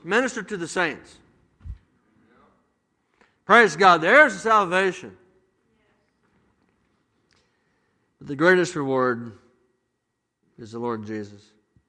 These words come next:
himself. Praise God.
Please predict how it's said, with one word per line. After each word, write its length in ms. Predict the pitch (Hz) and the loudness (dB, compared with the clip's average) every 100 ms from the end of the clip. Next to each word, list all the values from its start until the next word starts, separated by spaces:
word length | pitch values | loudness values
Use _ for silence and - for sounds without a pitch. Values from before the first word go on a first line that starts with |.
| _ _ - | _ _ -20
himself. 640 | 104 95 - - - _ _ _ _ _ _ _ _ _ _ _ | -20 -20 -20 -20 -20 _ _ _ _ _ _ _ _ _ _ _
Praise 400 | 120 107 - _ | -18 -16 -20 _
God. 280 | - 78 | -20 -20